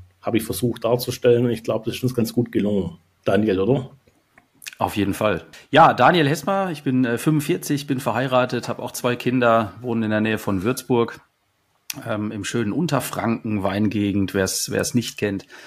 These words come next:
Speaker 2: Von Haus aus bin ich Bauingenieur, bin aber jetzt seit, ja, eigentlich schon, schon immer im internationalen Vertriebskontext unterwegs, bin auch, äh, Sales Director bei einem niederländischen Familienunternehmen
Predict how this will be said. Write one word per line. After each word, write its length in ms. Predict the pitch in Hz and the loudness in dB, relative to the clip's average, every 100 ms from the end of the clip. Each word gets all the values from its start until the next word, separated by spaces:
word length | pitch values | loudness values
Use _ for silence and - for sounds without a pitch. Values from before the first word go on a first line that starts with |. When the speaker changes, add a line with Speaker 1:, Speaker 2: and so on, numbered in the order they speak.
| - - - | -20 -18 -6
Speaker 2:
Von 160 | 113 | 0
Haus 160 | 123 170 | 2 2
aus 160 | 143 | 0
bin 140 | 143 131 | 0 -4
ich 120 | - | -2
Bauingenieur, 720 | 113 165 165 165 156 196 170 - | -2 -2 -2 -2 -2 -2 -6 -2
bin 120 | 120 | 0
aber 140 | 117 | 2
jetzt 220 | 117 113 | 0 0
seit, 400 | 110 104 - - _ - | 0 0 0 -8 _ -16
ja, 200 | - - _ _ _ - | -14 -16 _ _ _ 0
eigentlich 420 | 117 123 113 - | 0 0 -4 -2
schon, 280 | 107 92 - | -4 -4 -6
schon 180 | 101 | -4
immer 300 | 98 113 107 | -2 2 2
im 200 | 101 101 | 0 -2
internationalen 800 | 98 120 113 107 113 104 101 104 | 0 0 0 0 0 2 2 2
Vertriebskontext 960 | 98 101 - - - 107 107 104 - - | 0 -4 -4 -8 -4 -2 0 -2 -4 -6
unterwegs, 640 | 104 101 104 104 113 - | -4 -2 -2 0 -2 -4
bin 160 | - 98 | -4 -2
auch, 300 | 104 - - | 0 -2 -8
äh, 180 | 117 113 | -8 -4
Sales 260 | 113 113 | -2 -2
Director 540 | - 110 107 - 104 104 | 0 0 0 -2 -2 -2
bei 140 | 98 | -2
einem 180 | 98 98 | -2 0
niederländischen 600 | 123 135 123 113 104 110 | 2 4 2 0 -2 -4
Familienunternehmen 1000 | 110 120 165 131 127 117 110 107 107 101 | 0 0 2 2 0 0 2 2 0 -2